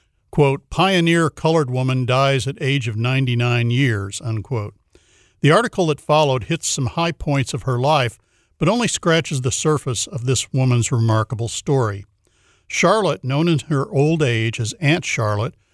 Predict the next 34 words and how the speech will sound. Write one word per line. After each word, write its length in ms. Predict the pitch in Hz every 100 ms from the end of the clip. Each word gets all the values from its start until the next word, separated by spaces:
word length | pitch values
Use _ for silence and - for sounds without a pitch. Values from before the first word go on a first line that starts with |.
| _ -
was 160 | 151 113
born 280 | 143 160
in 120 | 196 180
Virginia 420 | 165 135 123 127
between 320 | 120 - 139
eighteen 400 | 131 131 165 156
twenty-one 540 | - 131 135 127 120
and 100 | 120
eighteen 360 | 117 117 127 113
twenty-four. 800 | - 123 107 - 147 131 98 - _ _ _ _ _
Her 160 | 160 175
age 340 | 160 190 156
is 140 | 139 -
inconsistent 920 | 180 175 - 156 - 151 - 143 -
in 180 | 123 127
records. 600 | 123 - 107 101 - - _ _ _ _ -
The 100 | -
Clark 340 | - 202 226
family, 460 | - 147 127 143 156
headed 300 | 147 143 127
by 160 | 123
widow 380 | 117 135 139 123
Susanna 540 | - 147 120 143 175 139
Clark, 460 | - 120 110 - _ _ _ -
probably 600 | - 170 208 208 165 156
were 200 | 151 135
her 180 | 151 147
enslavers 720 | 147 - 143 127 123 117 127
at 60 |
the 80 | 123
time 340 | - 127 120 117
of 100 | -
her 140 | 123
birth. 500 | 104 127 113 90